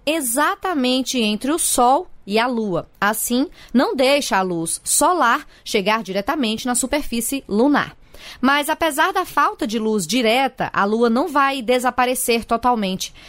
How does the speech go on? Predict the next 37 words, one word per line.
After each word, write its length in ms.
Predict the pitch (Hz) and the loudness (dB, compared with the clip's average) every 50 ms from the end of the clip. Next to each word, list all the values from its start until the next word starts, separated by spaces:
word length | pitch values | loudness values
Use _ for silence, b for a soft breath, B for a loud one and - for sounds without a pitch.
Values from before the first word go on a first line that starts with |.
| B B B | B B B
Ela 180 | B 202 220 226 | B 0 2 2
vai 100 | 240 240 | 0 0
ser 220 | 240 - 262 247 | 0 0 -2 -2
vista 380 | 196 160 202 254 285 269 - 226 | -2 -2 -2 -2 -2 -2 -2 -2
aí 80 | 214 | 0
na 120 | 220 226 214 | 0 -2 -2
cor 260 | - 220 226 226 - - | 0 -2 -2 -2 -2 -4
avermelhada. 960 | - 220 196 185 240 247 240 262 254 233 220 208 208 220 220 202 170 160 - - b b b b b b b | -4 -4 0 0 0 0 2 0 0 0 2 2 2 2 2 0 -2 -6 -12 -18 b b b b b b b
Justamente 640 | 196 240 381 403 - - 294 254 269 302 285 - | 0 0 0 0 0 0 0 0 -2 -2 0 0
por 160 | - 226 208 | 2 2 2
isso, 320 | 233 269 311 302 - - - | 2 0 0 -2 -2 -4 -2
o 80 | 185 | -2
episódio 580 | 196 - - 269 254 220 226 220 240 262 254 302 | -2 0 0 -2 0 2 2 2 2 2 0 -2
é 60 | 294 | -4
conhecido 480 | - 302 285 277 262 - 240 233 208 240 | -2 -2 -2 -2 -2 -2 -2 -2 -2 -2
também 420 | - - 311 349 277 254 254 294 | -2 -2 -2 0 0 0 0 0
como 280 | 294 - 294 285 277 285 | 0 0 0 2 2 2
Lua 320 | 262 247 294 339 370 370 | 2 2 2 2 2 0
de 100 | 277 302 | 0 -2
Sangue. 560 | 277 - - 214 175 160 160 165 147 156 156 B B B B B B | -4 -2 0 0 0 0 -2 -4 -6 -8 -10 B B B B B B
A 100 | B 220 | B 0
astrônoma 580 | 247 262 - - - 254 262 277 269 240 220 214 | 0 0 -2 -4 -2 0 0 0 2 0 0 0
do 140 | 196 202 202 | 0 0 0
Observatório 680 | 208 202 196 - 226 214 202 202 196 - 214 208 202 | 0 0 -2 -2 -2 0 0 0 0 0 0 0 0
Nacional, 460 | 190 190 190 - - 180 185 196 208 214 | -2 -2 -4 -4 -2 0 0 2 2 0
Josina 400 | 185 208 196 185 226 226 220 208 | 0 -2 -2 -2 -2 0 0 0
Nascimento, 560 | 185 175 - - 196 190 208 240 254 - - B B B B B | 0 -2 -2 -2 -2 0 0 -2 -2 0 0 B B B B B
explica 340 | 233 - - 277 311 311 294 | -4 -2 0 0 0 0 -2
que 80 | - 302 | -2 -2
esse 160 | 302 - 277 | 0 0 2
nome 220 | 254 262 277 285 | 2 2 2 2
não 180 | 294 302 311 285 | 2 2 2 2
é 100 | 269 302 | 0 0
científico 960 | 294 - - 330 339 370 - - - - 285 277 254 - - 180 - 170 160 - b b b - | -2 -4 -4 -4 -6 -6 -6 -4 -2 0 0 0 0 -2 -6 -10 -8 -8 -8 -10 b b b -2
e 100 | 240 269 | 0 0
a 80 | 277 | 0
tonalidade 800 | 277 - 294 285 277 285 349 269 247 233 220 220 220 202 254 | -2 -2 -2 -2 -2 -2 -2 -2 0 0 2 0 -2 -4 -8